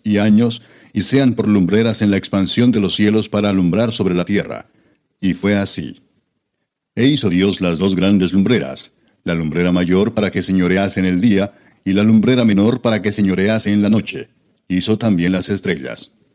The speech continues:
Y las puso Dios en la expansión de los cielos para alumbrar sobre la tierra, y para señorear en el día y en la noche, y para separar la luz de las tinieblas.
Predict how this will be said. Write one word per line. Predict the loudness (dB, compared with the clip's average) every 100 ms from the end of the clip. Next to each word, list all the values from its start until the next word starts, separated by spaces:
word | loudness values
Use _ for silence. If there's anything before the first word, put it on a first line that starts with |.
| _ _ _ _ _
Y | -2
las | -2 0
puso | -2 0
Dios | 2 0 2
en | 0
la | 0
expansión | -2 -4 0 0
de | 0
los | -2 -2
cielos | 0 0 -2
para | -2 -2
alumbrar | 0 0 0 -2 -2
sobre | -2 -2
la | 0
tierra, | 0 0 -2 -10 -12 _ _
y | -8
para | -4 -4
señorear | 2 2 4 2 2 2
en | 2
el | 2
día | 4 4 4
y | 2
en | 4
la | 4
noche, | 2 0 -8 -12 _ _ _
y | -6
para | -2 -4
separar | -2 -4 -2 0 0
la | 0 0
luz | 0 2
de | 0
las | 0
tinieblas. | 2 2 2 -4 -12 -18